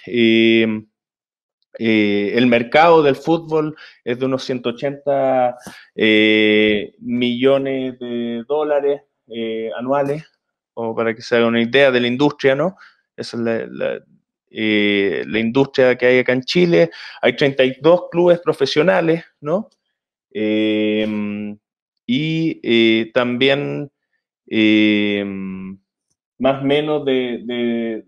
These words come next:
de, de participación de mercado, ¿no? De fanáticos. Universidad Católica tiene más o menos el diez por ciento de los hinchas, ¿no? De los fanáticos del país, se calcula como en uno punto ocho millones de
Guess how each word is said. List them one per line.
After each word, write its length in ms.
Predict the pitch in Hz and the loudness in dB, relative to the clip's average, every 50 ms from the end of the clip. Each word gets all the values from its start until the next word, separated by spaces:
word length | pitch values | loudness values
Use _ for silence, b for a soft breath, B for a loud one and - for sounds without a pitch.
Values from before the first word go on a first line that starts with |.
| _ | _
de, 480 | 113 113 113 110 110 110 107 107 101 - - | -10 -8 -6 -4 -4 -4 -4 -6 -6 -8 -8
de 100 | 117 113 | -6 -6
participación 720 | 117 117 - - 117 - 123 117 117 117 - 143 135 135 | -6 -6 -6 -8 -8 -4 -2 0 0 0 0 0 0 2
de 80 | 135 | 2
mercado, 640 | 135 135 131 135 - 139 139 147 151 151 151 147 147 | 0 0 0 2 4 4 6 6 6 6 4 2 0
¿no? 180 | 143 143 143 139 | -2 -2 0 0
De 400 | 127 127 127 123 120 120 117 - - | 0 -2 -2 -4 -4 -4 -4 -2 -2
fanáticos. 680 | 127 120 127 135 143 139 - 143 135 - 147 151 151 - _ _ _ _ _ _ _ - | 0 2 2 2 2 2 -2 -6 -4 -2 -2 -2 -2 -6 _ _ _ _ _ _ _ -4
Universidad 460 | - 113 117 117 117 - 135 127 123 | 0 2 2 2 2 2 0 2 2
Católica 520 | 131 120 123 135 135 135 131 135 131 127 | 2 2 4 4 2 4 4 2 2 2
tiene 300 | 127 131 127 131 131 131 | 2 2 2 2 2 0
más 160 | 127 123 127 127 - | 0 -2 -2 -4 -2
o 40 | 131 | -2
menos 280 | 131 135 135 135 139 139 | 0 0 0 0 0 0
el 160 | 123 120 117 | 0 2 2
diez 180 | 123 135 135 - | 2 2 0 0
por 140 | - 135 - | -4 -8 -8
ciento 640 | - - 147 143 147 147 - _ - 165 180 180 - _ _ _ _ _ _ _ _ _ | -4 -2 -2 -2 -2 -4 -10 _ -8 -6 -6 -6 -10 _ _ _ _ _ _ _ _ _
de 100 | 117 120 | -6 -4
los 760 | 123 127 120 120 117 117 117 117 117 117 113 113 113 117 - _ | -2 0 2 2 2 4 4 4 2 2 2 2 0 -2 -4 _
hinchas, 580 | - 156 160 160 156 151 - - 143 139 135 139 | -2 0 0 0 -2 -4 -2 0 0 2 2 0
¿no? 220 | 139 135 143 139 | 0 0 2 2
De 80 | 135 127 | 0 0
los 120 | 127 127 | -2 -4
fanáticos 520 | - 123 127 127 131 139 135 135 139 135 | -4 -2 -2 -2 -2 -2 -2 -2 -2 -2
del 140 | 135 131 - | -4 -6 -6
país, 480 | _ - 123 123 135 139 143 147 147 - | _ -2 0 0 0 0 -2 -4 -8 -8
se 140 | - 123 120 | -8 -6 -4
calcula 540 | 120 120 120 - 131 127 127 127 123 117 | -4 -6 -4 -2 0 0 2 2 0 0
como 180 | 120 117 117 120 | 0 0 0 2
en 60 | 120 | 2
uno 380 | 120 120 123 123 120 120 120 117 - | 0 0 -2 -2 -4 -4 -6 -4 -4
punto 300 | 127 123 117 - 120 120 | -4 -4 -2 0 2 2
ocho 260 | 127 127 - - 127 | 2 2 0 -2 -2
millones 500 | 123 120 117 123 123 120 120 117 113 - | 0 2 4 4 4 4 4 2 2 2
de 260 | 113 107 104 98 98 | 2 2 2 2 0